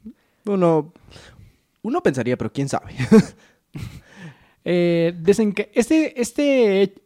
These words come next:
Speaker 2: época histórica desencadenó muchísimas controversias sobre la marca, la, la marca Coca-Cola. En el contexto del régimen nazi, se encontraron en una encrucijada.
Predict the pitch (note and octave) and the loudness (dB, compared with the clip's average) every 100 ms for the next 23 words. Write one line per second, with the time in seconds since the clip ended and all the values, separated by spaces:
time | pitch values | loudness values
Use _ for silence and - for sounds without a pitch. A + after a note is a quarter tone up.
0 | _ _ F#3 F3+ G#3+ D#3 - E3+ F#3+ F3 | _ _ -6 -2 -2 -2 -4 -4 -4 -6
1 | D#3+ C#3+ C#3 C3+ D#3 E3+ E3+ F3+ D#3+ C#3+ | -8 -6 -4 -4 -4 -6 -6 -6 -8 -8
2 | C3 C#3 C#3 D3 B2+ A#2+ C3+ B2+ A2+ - | -8 -8 -8 -10 -8 -6 -8 -8 -12 -10
3 | D3 C3+ D#3 C#3 C3 B2+ B2+ C3+ E3 C#3 | -8 -8 -6 -8 -8 -10 -10 -10 -10 -10
4 | B2 C3 A#2 - D#3 D3 D3+ C#3+ D#3+ G3+ | -10 -10 -10 -12 -10 -8 -8 -8 -6 -6
5 | D#3 D#3+ F#3 E3+ F3 F#3 D3+ D3 - _ | -4 -6 -6 -6 -4 -6 -6 -10 -12 _
6 | _ - D3+ D3+ D#3 E3+ F3+ D#3+ E3+ D#3+ | _ -6 -4 -4 -2 -2 -2 -4 -6 -6
7 | C3+ A#2 C3+ B2 A2 | -8 -8 -6 -6 -8